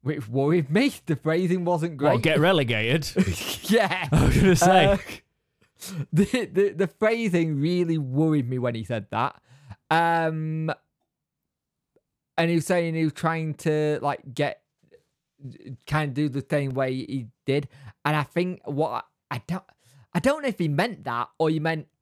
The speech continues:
Speaker 1: he'd come in to try and fix it. You know what I mean? But I will say
Speaker 2: Mm.
Speaker 1: something. It was a very short press conference. And Chansiri said spot all.
Speaker 2: Well, that's good. That is good
Speaker 1: Yeah.
Speaker 2: because
Speaker 1: Oh,
Speaker 2: now
Speaker 1: no,
Speaker 2: you can
Speaker 1: very
Speaker 2: just
Speaker 1: good.
Speaker 2: look to,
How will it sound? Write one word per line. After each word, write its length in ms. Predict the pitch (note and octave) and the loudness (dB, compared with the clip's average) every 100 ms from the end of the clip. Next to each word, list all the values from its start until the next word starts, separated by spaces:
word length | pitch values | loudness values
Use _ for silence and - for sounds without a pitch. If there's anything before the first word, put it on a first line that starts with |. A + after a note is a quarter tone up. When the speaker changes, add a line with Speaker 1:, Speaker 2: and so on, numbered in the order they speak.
| _ - | _ -4
Speaker 1:
he'd 180 | D#3+ | -2
come 200 | - F3+ | 0 -2
in 100 | E3 | -2
to 120 | C#3+ D3+ | -4 -2
try 200 | D#3+ D#3 | -2 0
and 320 | D3+ D3 - _ _ _ | -2 -6 -10 _ _ _
fix 300 | F#3+ - - | -6 -6 -10
it. 240 | A#2 - - _ - | -12 -12 -20 _ -4
You 120 | F3 | -2
know 60 | |
what 80 | F#3+ | -2
I 60 | G3+ | -4
mean? 240 | A#2+ - - _ _ _ _ C#3 | -6 -10 -20 _ _ _ _ 0
But 420 | F#3+ G#3+ F3 B3 - - | 2 4 2 -2 -6 -4
I 80 | F3 | 0
will 160 | G3+ | 0
say 140 | - A2+ | 0 2
Speaker 2:
Mm. 40 | |
Speaker 1:
something. 280 | G#2+ G#2 G2+ | 2 2 -2
It 140 | C#3+ D3 | -4 -6
was 100 | B2+ | -6
a 140 | A#2 G2 G#2 - | -8 -10 -18 -4
very 240 | D#3+ E3+ C3 | -2 0 -2
short 320 | D3 C3 - | -2 -4 -4
press 160 | B2+ - | -6 -6
conference. 540 | A2 G2 G2 - - _ _ _ _ _ _ _ | -12 -12 -16 -16 -20 _ _ _ _ _ _ _
And 120 | C#3 | -4
Chansiri 640 | - C#3+ C3+ D3 C#3 B2+ G2+ | 0 0 0 -2 -2 -2 -6
said 260 | - B2 - _ _ _ | -6 -6 -6 _ _ _
spot 680 | _ - _ _ _ D#3+ C#3+ | _ -20 _ _ _ 0 0
all. 320 | B2+ A#2+ G#2+ _ _ _ _ _ _ _ _ _ _ _ _ _ _ _ _ - | 0 -4 -8 _ _ _ _ _ _ _ _ _ _ _ _ _ _ _ _ -6
Speaker 2:
Well, 100 | C#3 | -2
that's 180 | F#3 | -2
good. 340 | - F3+ C#3+ - - _ _ _ _ _ _ _ _ _ _ _ _ - | 0 0 0 -4 -18 _ _ _ _ _ _ _ _ _ _ _ _ -2
That 220 | C#3 C#3 | 0 2
is 120 | C#3+ | 0
good 220 | D3+ C3+ | 2 2
Speaker 1:
Yeah. 100 | D3+ | 2
Speaker 2:
because 280 | C#3 A2+ A#2 | 2 2 2
Speaker 1:
Oh, 40 | B2+ | 4
Speaker 2:
now 140 | B2 | 4
Speaker 1:
no, 60 | B2+ | 2
Speaker 2:
you 60 | |
can 100 | A2+ | 2
Speaker 1:
very 60 | G#2+ | 0
Speaker 2:
just 80 | G#2+ | 2
Speaker 1:
good. 40 | |
Speaker 2:
look 200 | A#2 - - | 0 -2 -2
to, 320 | A2+ G2+ | 0 0